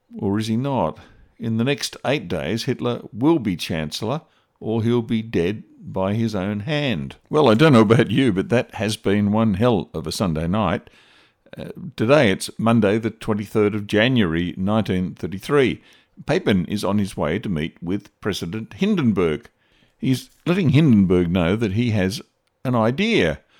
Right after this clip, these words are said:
on how to organise the government. Step one, get rid of Schleicher. That's unanimous.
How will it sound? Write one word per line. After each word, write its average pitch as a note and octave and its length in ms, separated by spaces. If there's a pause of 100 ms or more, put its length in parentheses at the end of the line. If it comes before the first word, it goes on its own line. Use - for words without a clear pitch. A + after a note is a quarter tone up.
(240)
on G#2 200
how B2 240
to A2 280
organise G2+ 680
the F#2+ 180
government. E2+ 560 (840)
Step - 340
one, F#2+ 520 (340)
get - 180
rid F#2+ 140
of D#2 100
Schleicher. G2 760 (200)
That's F#2+ 200
unanimous. F2 640